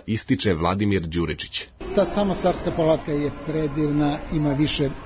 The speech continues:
Speaker 2: prostora i za veliku scenu i za malu scenu. To je čarobno mesto koje ima dovoljno akustiku, jer su tu zidovi, ruševine starih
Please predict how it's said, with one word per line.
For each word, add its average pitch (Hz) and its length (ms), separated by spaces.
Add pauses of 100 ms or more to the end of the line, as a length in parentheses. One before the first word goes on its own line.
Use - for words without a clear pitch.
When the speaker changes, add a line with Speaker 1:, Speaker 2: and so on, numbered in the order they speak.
(560)
Speaker 2:
prostora 156 520
i 202 160
za 156 200
veliku 147 460
scenu 143 320
i 135 40
za 139 140
malu 151 340
scenu. 139 480
To 196 60
je 175 100
čarobno 185 420
mesto 190 380 (280)
koje 180 140
ima 175 120
dovoljno 165 340
akustiku, 151 440
jer 143 80
su 151 200
tu 147 160 (320)
zidovi, 139 540
ruševine 139 540
starih 135 380